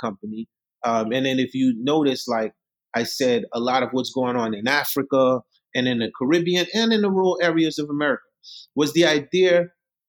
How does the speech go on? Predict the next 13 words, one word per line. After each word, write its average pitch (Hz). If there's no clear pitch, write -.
to 139
start 214
to 185
present 147
a 131
new 127
model 117
for -
kids -
where 113
literally 127
you 160
can 127